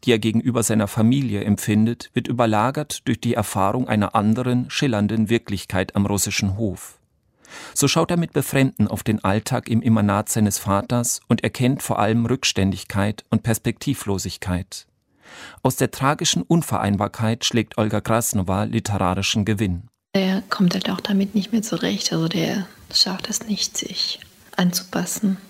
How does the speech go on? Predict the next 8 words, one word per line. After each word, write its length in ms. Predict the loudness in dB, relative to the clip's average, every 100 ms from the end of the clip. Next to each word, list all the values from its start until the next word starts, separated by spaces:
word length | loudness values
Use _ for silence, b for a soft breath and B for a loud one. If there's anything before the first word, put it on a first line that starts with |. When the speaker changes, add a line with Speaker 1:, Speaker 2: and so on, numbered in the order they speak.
| -20 0
Speaker 2:
Und 100 | 2
das 160 | 2 0
ist 160 | -2
halt 100 | 0
natürlich 380 | 2 2 0 0
zum 120 | 2
Schreiben 520 | 2 0 -2 0 4 4
super. 440 | 4 0 -4